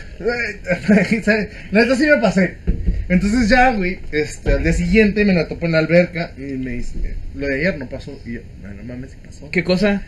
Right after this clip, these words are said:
Speaker 1: "¿De, de qué estás hablando?". Ah,
Speaker 2: No,
Speaker 1: yo,
Speaker 2: no mames, si
Speaker 1: "No,
Speaker 2: te dice
Speaker 1: no,
Speaker 2: que no
Speaker 1: no,
Speaker 2: pasó,
Speaker 1: no,
Speaker 2: le dices,
Speaker 1: espérate,
Speaker 2: "¿Qué
Speaker 1: espérate,
Speaker 2: cosa,
Speaker 1: espérate".
Speaker 2: güey?".
Speaker 1: No, yo así, "No, sí mames, sí pasó". Y lo digo, "No, ¿qué? ¿De qué estás hablando?". Y luego ya, este, en la, en la noche, porque date cuenta que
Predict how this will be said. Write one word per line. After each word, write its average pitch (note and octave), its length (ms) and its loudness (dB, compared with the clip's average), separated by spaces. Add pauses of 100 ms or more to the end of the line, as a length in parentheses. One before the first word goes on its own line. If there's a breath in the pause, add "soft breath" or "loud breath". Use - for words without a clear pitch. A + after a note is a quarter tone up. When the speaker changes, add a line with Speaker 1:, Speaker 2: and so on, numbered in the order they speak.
(100)
Speaker 1:
"¿De, G3+ 180 6
de D#3+ 120 -2
qué - 60 -6
estás - 160 -4
hablando?". G#3 340 2
Ah, B2+ 240 -4
Speaker 2:
No, E3+ 240 4
Speaker 1:
yo, F#3 60 8
Speaker 2:
no F#3+ 100 8
mames, G3+ 300 6
si G3+ 40 8
Speaker 1:
"No, C4 60 12
Speaker 2:
te D4+ 80 12
dice D4+ 140 12
Speaker 1:
no, D4+ 60 12
Speaker 2:
que D4 80 12
no D4+ 100 12
Speaker 1:
no, D4 80 10
Speaker 2:
pasó, - 120 10
Speaker 1:
no, A#3+ 80 12
Speaker 2:
le A#3 120 12
dices, A3+ 100 10
Speaker 1:
espérate, G#3+ 320 10
Speaker 2:
"¿Qué G3+ 80 4
Speaker 1:
espérate, F#3+ 180 8
Speaker 2:
cosa, F3+ 240 6
Speaker 1:
espérate". C#3 220 -2
Speaker 2:
güey?". C#3 140 -4
Speaker 1:
No, C3 200 -4
yo C#3 200 -4
así, D3+ 240 -2
"No, D3 240 -8
sí E3+ 160 -8
mames, D#3 260 -10
sí C#3+ 60 -14
pasó". C#3+ 240 -12
Y B2+ 60 -12
lo A2+ 120 -8
digo, G2+ 160 -10 (100)
"No, A#3+ 360 -8
¿qué? G#3+ 80 -8
¿De A#3 200 -8
qué - 60 -20
estás - 160 -14
hablando?". G#3+ 320 -8 (680 soft breath)
Y D3 60 -6
luego C#3+ 320 0
ya, D#3 320 2
este, D#3+ 360 -4
en C3+ 140 -6
la, C3 420 -4
en D3 140 -2
la D3 80 -2
noche, B3+ 460 4
porque E3 220 -2
date F3 140 4
cuenta C4 220 2
que - 80 -10